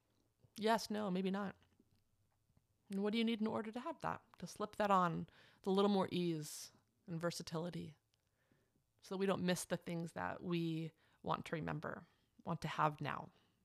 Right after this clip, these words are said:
So that's it. It's my slow, sweet message for us today. I hope that, um, the rhythm of today's podcast allows you to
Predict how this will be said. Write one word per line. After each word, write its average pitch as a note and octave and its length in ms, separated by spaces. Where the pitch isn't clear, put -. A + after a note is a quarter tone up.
So - 140
that's A3+ 220
it. D#4 140
It's - 180
my A3 140
slow, G#3+ 320
sweet G#3+ 340
message G3+ 380
for D#3+ 140
us D#3+ 160
today. F3+ 300
I G#3 120
hope G3+ 380
that, G3+ 440
um, F3+ 640
the G#3 160
rhythm G3 400
of - 160
today's F#3 340
podcast E3+ 680
allows E3+ 440
you F3+ 180
to E3+ 720